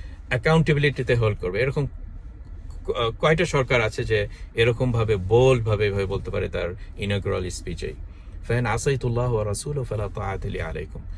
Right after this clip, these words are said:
খুব ক্লিয়ারলি উনি বলে দিলেন ডিসক্লেমার, যদি তোমরা দেখো যে আমি আল্লাহ এবং রসুলের আসিয়ান করছি,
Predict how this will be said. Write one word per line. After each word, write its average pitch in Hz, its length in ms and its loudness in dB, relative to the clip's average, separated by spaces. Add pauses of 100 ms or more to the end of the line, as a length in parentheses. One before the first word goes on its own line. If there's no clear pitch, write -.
(100)
খুব 190 240 0
ক্লিয়ারলি 190 340 4
উনি 120 120 4
বলে 104 220 2
দিলেন 82 240 -2
ডিসক্লেমার, 82 460 -6 (400)
যদি 165 220 4
তোমরা 196 260 6
দেখো 147 400 4 (320)
যে 139 100 2
আমি 156 140 4
আল্লাহ 156 280 4
এবং 170 260 6
রসুলের 156 440 4
আসিয়ান 139 500 2
করছি, 113 400 -2